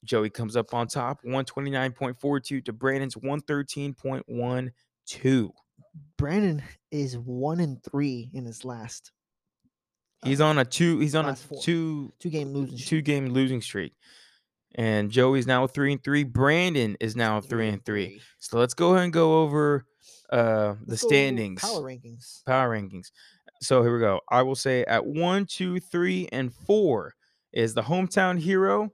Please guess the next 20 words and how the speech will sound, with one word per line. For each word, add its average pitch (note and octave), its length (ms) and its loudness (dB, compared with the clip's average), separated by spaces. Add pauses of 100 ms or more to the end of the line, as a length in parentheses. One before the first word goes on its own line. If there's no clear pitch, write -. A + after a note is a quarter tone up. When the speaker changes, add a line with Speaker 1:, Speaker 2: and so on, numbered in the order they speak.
(160)
Speaker 1:
Mickey C#3+ 360 -4
Irwin, E3+ 480 0 (140)
Dak D#3+ 340 2 (220)
to G3+ 140 -2
the E3 140 0
doctor, C3+ 560 2
Gilbert, D3+ 600 2 (340)
Sutton F3 400 2
Iscock, E3 560 0
Lucas C#3+ 300 -2
Valise, D3+ 580 -4 (320)
and A#2 320 -6 (140)
at A#2+ 180 -4
four, E3+ 580 0 (120)
which A#2+ 260 -8
is A2+ 140 -8
still D#3 200 0
four D3+ 280 0
and C#3+ 100 -6
two, D3 320 -2